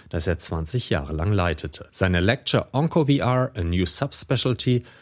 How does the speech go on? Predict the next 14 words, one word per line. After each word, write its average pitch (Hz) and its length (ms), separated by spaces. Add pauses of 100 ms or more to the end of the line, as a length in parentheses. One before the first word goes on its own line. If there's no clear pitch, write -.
(120)
befasst - 460
sich 101 200
mit 92 160
den 78 140
spezifischen - 800
Herausforderungen 120 960
bei 82 100
der 80 220
operativen 120 640
Therapie 90 480
von 85 200
Tumoren 98 520
im 87 140
Auge, 123 400